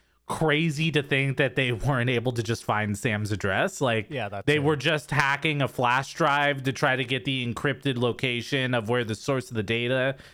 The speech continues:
Speaker 1: came from. And we're talking about, like, finding an address for someone that they know the first and last name for, was in the military, like, all that kind of stuff. So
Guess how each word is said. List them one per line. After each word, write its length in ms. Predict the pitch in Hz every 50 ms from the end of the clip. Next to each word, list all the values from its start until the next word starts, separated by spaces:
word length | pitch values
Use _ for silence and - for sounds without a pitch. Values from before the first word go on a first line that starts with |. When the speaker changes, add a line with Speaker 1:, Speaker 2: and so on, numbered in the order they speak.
| - _ -
Speaker 1:
came 280 | - 151 147 143 143 139
from. 300 | - 160 156 156 156 156
And 100 | 143 123
we're 80 | 117 110
talking 160 | 123 127 123
about, 200 | 123 120 123 113
like, 180 | 127 127 120 -
finding 640 | - - - 123 117 117 120 120 117 123 120 120 120
an 100 | 117 113
address 600 | 110 104 95 92 98 95 98 104 113 110 - -
for 180 | - - 135
someone 480 | 120 - - 135 123 123 127 127 123 127
that 120 | 120 107 -
they 140 | 113 110 107
know 520 | 110 107 104 107 110 107 110 110 107 104 - - _ _ _
the 80 | - 127
first 340 | - - 135 123 120 - -
and 120 | 135 120
last 280 | 120 117 120 120 - -
name 240 | 120 117 117 113 104
for, 340 | - - 117 117 117 117 107
was 180 | 107 110 98
in 140 | 123 113 110
the 60 | 113
military, 880 | 113 113 113 110 113 110 101 - 117 110 107 110 110 107 107 107 101 101 - - _ _ -
like, 180 | 117 113 104 123
all 120 | 113 110
that 180 | 107 110 117 -
kind 160 | - 139 135 135
of 60 | 127
stuff. 200 | - - 139 120
So 200 | - 147 139 123